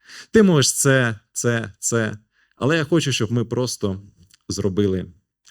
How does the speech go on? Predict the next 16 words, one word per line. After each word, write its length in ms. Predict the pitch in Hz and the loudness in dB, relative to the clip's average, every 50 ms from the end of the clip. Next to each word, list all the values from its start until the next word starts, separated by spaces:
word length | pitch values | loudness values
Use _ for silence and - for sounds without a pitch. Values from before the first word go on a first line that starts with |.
| _ _ _ _ | _ _ _ _
це, 280 | - - 104 95 85 82 90 - _ _ _ _ | -6 -4 -4 -4 -4 -6 -10 -18 _ _ _ _
те, 120 | - 113 | -2 -2
що 160 | 101 - - 95 | -2 -2 -4 -6
ми 120 | 92 90 | -6 -4
робимо 460 | 92 104 95 90 95 95 92 90 87 104 104 _ _ _ _ _ | -4 -4 -4 -4 -4 -4 -6 -6 -8 -12 -18 _ _ _ _ _
завжди". 540 | 104 87 92 101 90 87 82 80 101 92 85 - - _ _ - - - - - - - - _ _ _ _ _ _ _ _ - | -10 -6 -6 -6 -6 -6 -4 -4 -4 -4 -4 -8 -16 _ _ -20 -20 -20 -20 -20 -20 -20 -20 _ _ _ _ _ _ _ _ -6
А, 340 | - 117 113 110 110 117 123 | -2 0 0 2 2 2 4
я 100 | 160 208 | 4 4
хочу 200 | - 233 180 165 | 4 2 0 4
сьогодні 240 | - 208 196 180 151 | 6 6 6 8 6
згадати 420 | 127 143 156 175 175 170 - 160 | 6 6 6 4 4 6 4 4
деяких 680 | 117 120 156 165 151 147 127 123 - - - - - - - - | 6 6 6 6 6 4 4 2 2 0 -4 -16 -16 -14 -4 -2
особистостей 920 | 110 107 - - 107 98 139 139 - - 117 - - 120 117 110 101 110 110 | 0 0 2 0 2 2 2 2 2 -2 -4 -2 2 2 4 4 2 0 -2
із, 380 | 107 107 92 - - - - 95 | -2 -2 0 0 -2 -2 -2 -2
е, 200 | 87 87 87 - - | -2 -4 -4 -4 -6
Біблії, 640 | 101 87 92 117 120 113 107 101 92 87 82 87 | -4 -2 0 0 0 2 2 2 2 0 -2 -6